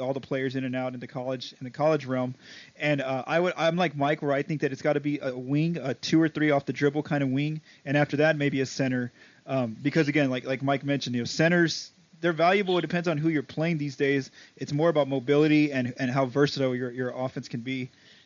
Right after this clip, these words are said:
Um, as, as the Spurs saw against Golden State in, in that first round, and also how, how you've seen against Houston,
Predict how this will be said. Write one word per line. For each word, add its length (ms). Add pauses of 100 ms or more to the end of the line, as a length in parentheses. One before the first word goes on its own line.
Um, 180
as, 220
as 240
the 60
Spurs 280
saw 140
against 240
Golden 240
State 280
in, 260
in 160
that 160
first 280
round, 200
and 100
also 220
how, 180
how 140
you've 180
seen 140
against 280
Houston, 400